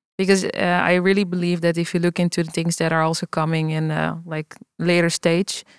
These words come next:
that in the programs that you're doing right now, take those along, because, uh, before you know it,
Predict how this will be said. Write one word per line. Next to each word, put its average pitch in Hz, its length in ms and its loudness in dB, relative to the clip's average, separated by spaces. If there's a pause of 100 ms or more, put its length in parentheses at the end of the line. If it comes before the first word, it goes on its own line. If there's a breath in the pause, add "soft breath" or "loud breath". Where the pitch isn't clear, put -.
(200 soft breath)
that 175 160 -2
in 190 80 4
the 196 80 4
programs 196 400 4
that 185 180 0
you're 175 80 2
doing 170 300 0
right 165 180 0
now, 160 400 0 (440)
take 175 180 2
those 175 240 2
along, 151 520 -2
because, 170 340 -2
uh, 165 340 2
before 175 420 0
you 175 120 2
know 175 220 2
it, 233 120 0